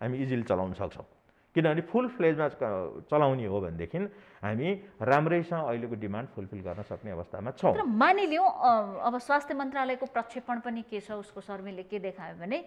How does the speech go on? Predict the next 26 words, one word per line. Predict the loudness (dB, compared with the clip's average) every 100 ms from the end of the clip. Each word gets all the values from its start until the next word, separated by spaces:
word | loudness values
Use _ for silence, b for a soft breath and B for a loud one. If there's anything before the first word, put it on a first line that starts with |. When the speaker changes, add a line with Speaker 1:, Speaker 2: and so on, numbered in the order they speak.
| b b b
Speaker 2:
निकट | -2 0 0
भविष्यमै | -4 -8 -8 -8 -6
प्रत्येक | -6 -4 -6 -6
दिन | -6 -4
दस | -4 -6 -6
हजार | -4 -4
भन्दा | -4 -8
बढी | -6 -6 -6
केस | -8 -12 -10
कन्फर्म | -12 -10 -12
हुन्छन् | -12 -12 -10 -10
र |
ठुलो | -10 -8 -8
सङ्ख्यामा | -8 -10 -10 -8
अस्पताल | -10 -10 -8 -8
भर्ना | -8 -10 -8
गर्नुपर्ने | -6 -6 -8 -10 -10
हुन्छ, | -12 -14 -12 -8 -8 -8 b b b b
या | 0
कतिपय | 2 -2 -4 -4
होम | -2 -2 -2
आइसोलेसनमा | -2 -4 -6 -6 -6 -8
बसेकाहरूलाई | -6 -6 -6 -6 -6 -6 -8
पनि | -6 -4
अक्सिजन | -4 -8 -8 -6 -6
अभाव | -6 -8